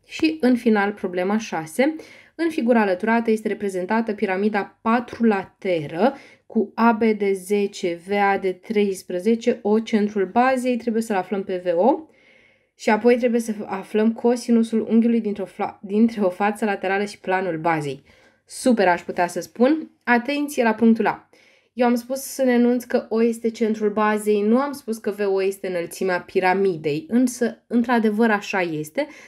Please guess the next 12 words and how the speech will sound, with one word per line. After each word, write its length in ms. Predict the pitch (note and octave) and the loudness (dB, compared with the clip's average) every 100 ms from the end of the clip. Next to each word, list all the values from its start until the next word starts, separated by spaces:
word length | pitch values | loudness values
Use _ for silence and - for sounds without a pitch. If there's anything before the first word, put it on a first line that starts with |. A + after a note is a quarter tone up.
| _ | _
doar 120 | D4 | -10
că 120 | C#4 | -6
trebuie 280 | B3+ C#4+ C#4+ | -4 -2 -2
să 180 | C#4+ D4 | -2 0
menționăm 600 | C4 C4 B3 C4+ A#3+ F#3 | 2 2 2 2 2 4
asta. 460 | D#3 D3 - D3+ - - - _ | 0 -4 -8 -12 -12 -20 -20 _
Dacă 600 | G3 G3+ G3 G3 G3+ E3+ E3 | -2 2 2 2 0 0 -2
V 60 | F3+ | 0
A 260 | G#3 C#4 D4+ | 2 2 4
B 60 | |
C 220 | C4+ C4 | 2 0
D 240 | - A#3+ | 0 0